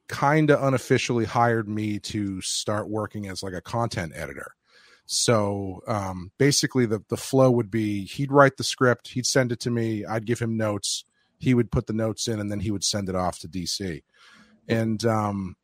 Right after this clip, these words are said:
<clears throat> you know, it, that went really well for the first round of, uh, White Knight, the first volume, and then volume two, I was involved a little bit more. We, we kind of,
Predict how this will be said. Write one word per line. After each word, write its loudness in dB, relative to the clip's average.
<clears throat> -2
you 2
know, 4
it, -2
that 4
went 4
really 8
well 8
for 6
the -2
first 0
round 0
of, -4
uh, 0
White 0
Knight, -2
the -14
first -2
volume, 2
and -4
then -6
volume 0
two, 0
I 2
was 2
involved 6
a 2
little 4
bit 0
more. 10
We, 6
we 0
kind 2
of, -2